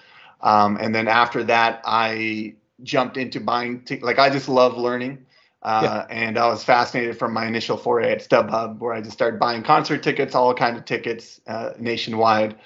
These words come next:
Speaker 1: Uh, so that was my first taste of sports. So to marry my passion for sports and economics and marketplaces,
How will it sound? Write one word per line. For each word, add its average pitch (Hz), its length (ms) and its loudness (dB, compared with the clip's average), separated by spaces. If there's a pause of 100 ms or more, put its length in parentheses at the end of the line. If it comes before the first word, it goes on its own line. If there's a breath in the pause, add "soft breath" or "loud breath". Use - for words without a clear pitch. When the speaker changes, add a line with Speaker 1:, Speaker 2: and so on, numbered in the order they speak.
(340 soft breath)
Speaker 1:
Uh, 107 320 6
so 143 140 4
that 175 80 10
was 175 80 8
my 156 160 4
first 160 420 -6 (100)
taste 147 420 -8
of 123 540 -4
sports. - 600 -6 (360)
So 135 220 -2
to 135 140 -4
marry 143 720 0
my 131 180 2
passion 131 480 -2
for 123 120 -10
sports 175 600 2
and 123 140 -8
economics 135 680 -2
and 117 100 -10
marketplaces, 123 1120 -4